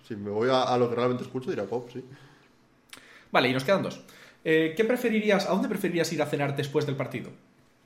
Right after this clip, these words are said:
Speaker 2: ¿Casual? ¿Upscale? En plan glamuroso.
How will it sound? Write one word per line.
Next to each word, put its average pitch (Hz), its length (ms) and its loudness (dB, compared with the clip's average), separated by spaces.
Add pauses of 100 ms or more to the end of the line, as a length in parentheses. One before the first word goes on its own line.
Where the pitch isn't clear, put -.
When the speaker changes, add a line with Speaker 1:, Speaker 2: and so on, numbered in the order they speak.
(160)
Speaker 2:
¿Casual? 202 500 -2 (360)
¿Upscale? 208 680 -2
En 127 100 -10
plan 127 180 0
glamuroso. 123 680 -2